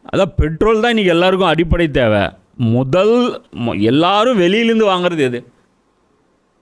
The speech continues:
பெட்ரோலு. வெளியிலேருந்து வாங்குறது பெட்ரோலு. ம், மெயினா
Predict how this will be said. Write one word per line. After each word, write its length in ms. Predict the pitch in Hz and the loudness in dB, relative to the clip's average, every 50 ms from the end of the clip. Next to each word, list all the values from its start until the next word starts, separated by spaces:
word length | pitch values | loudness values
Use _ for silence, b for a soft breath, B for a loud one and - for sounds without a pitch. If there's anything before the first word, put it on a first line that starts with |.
| _ - - | _ -10 -8
பெட்ரோலு. 440 | 135 127 127 147 139 131 123 120 127 123 - _ _ _ _ _ _ _ _ _ _ _ _ _ _ _ _ _ - | -6 -4 -2 0 0 2 2 0 -2 -2 -6 _ _ _ _ _ _ _ _ _ _ _ _ _ _ _ _ _ -4
வெளியிலேருந்து 460 | 117 123 160 170 170 175 175 180 175 | 0 2 2 2 2 0 0 0 0
வாங்குறது 380 | 165 160 156 156 156 151 147 175 | 0 0 0 0 0 0 -2 -2
பெட்ரோலு. 460 | 151 147 139 123 135 127 117 107 107 110 104 - _ _ _ _ _ _ _ _ _ _ _ _ _ _ - | -2 -2 -2 -2 0 0 0 0 -2 -4 -6 -10 _ _ _ _ _ _ _ _ _ _ _ _ _ _ -6
ம், 260 | - 101 104 110 107 107 - 110 113 | -4 -2 0 0 0 -2 -2 -2 0
மெயினா 320 | 131 143 160 180 190 190 | 0 0 0 0 0 0